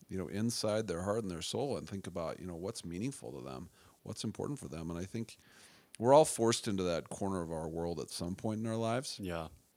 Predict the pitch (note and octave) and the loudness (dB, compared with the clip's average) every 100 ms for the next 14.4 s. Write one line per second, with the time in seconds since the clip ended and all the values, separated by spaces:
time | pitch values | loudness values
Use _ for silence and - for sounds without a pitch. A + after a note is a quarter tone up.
0 | _ _ - - - F#2+ F#2+ A2 A2 G#2+ | _ _ -10 -8 -10 -8 -4 0 2 2
1 | - G2+ F2 - - - - - G2 F#2 | 2 0 0 -4 -18 -20 -18 -4 -2 0
2 | F2+ G#2 G2+ G2 F2 E2+ F2+ D#2+ - F2+ | 2 4 4 4 0 -2 -2 0 0 0
3 | E2+ D2+ E2 - G#2 A2 A#2 A2 D2+ F2 | -2 -4 -4 -2 4 4 4 2 0 0
4 | E2 F2 - - - - G2+ G2+ G2 F2 | 0 -2 -10 -20 -10 0 2 4 2 0
5 | - E2+ F#2 F#2+ E2+ - F2+ F2+ E2+ D2+ | -4 -2 4 4 4 0 -2 0 -2 -2
6 | D2+ - _ - F2 D2 - D#2 C#2 C2 | -2 -4 _ -4 0 0 0 -2 -4 -4
7 | - - _ _ _ _ - E2 E2 - | -8 -12 _ _ _ _ -8 -4 -4 -6
8 | C#2+ - B1+ A#1+ A1+ A1+ - C3 - - | -8 -10 -10 -10 -10 -10 -10 -12 -16 -20
9 | - G#2 F#2+ F2 F2+ - - G2 F#2 - | -8 -2 0 0 -2 -6 -6 -2 -2 -4
10 | E2 F2 F2 E2+ - - - - - - | -6 -2 -2 -4 -8 -8 -8 -10 -14 -16
11 | - - - _ - - _ _ - F#2 | -20 -20 -20 _ -18 -20 _ _ -14 -10
12 | - - - - - _ _ _ _ _ | -10 -12 -16 -20 -20 _ _ _ _ _
13 | _ F2 F#2 F2 F#2+ E2+ E2 - E2 - | _ -6 -6 0 0 0 -6 -10 -12 -14
14 | - - - D#2 | -16 -10 -10 -10